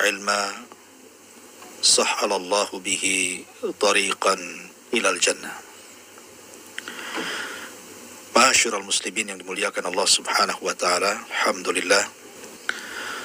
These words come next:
Salawat dan salam tak lupa kita haturkan kepada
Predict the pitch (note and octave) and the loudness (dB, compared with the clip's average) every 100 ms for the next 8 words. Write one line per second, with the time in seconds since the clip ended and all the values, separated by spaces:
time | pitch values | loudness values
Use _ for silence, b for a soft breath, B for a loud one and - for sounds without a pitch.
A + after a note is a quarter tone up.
0 | B B - - - G#2+ A2 A2+ G#2 G2 | B B -4 2 4 4 2 0 -2 0
1 | F#2 G#2 G#2 G2+ G2 F#2 F#2 G2+ G2 F#2+ | 0 2 2 0 -2 -4 0 4 4 4
2 | F#2+ A2 A2+ - - - - - - - | 0 -10 -18 -20 -20 -20 -20 -20 -18 -4
3 | F#2 F2+ G#2 F#2+ G2+ F#2 F#2 F#2 F2+ F#2+ | 0 2 0 4 2 2 0 2 4 4
4 | F#2 F#2+ | 4 0